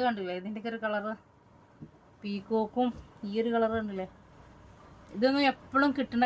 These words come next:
കളറല്ല ട്ടോ. ഈ കളറ് എല്ലാ സമയത്തൊന്നും ഇങ്ങ-, ഈ ഒരു കളറുള്ളത്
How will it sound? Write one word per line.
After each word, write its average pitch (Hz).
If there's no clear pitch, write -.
കളറല്ല 190
ട്ടോ. 156
ഈ 185
കളറ് 190
എല്ലാ 214
സമയത്തൊന്നും 226
ഇങ്ങ-, 220
ഈ -
ഒരു 269
കളറുള്ളത് 190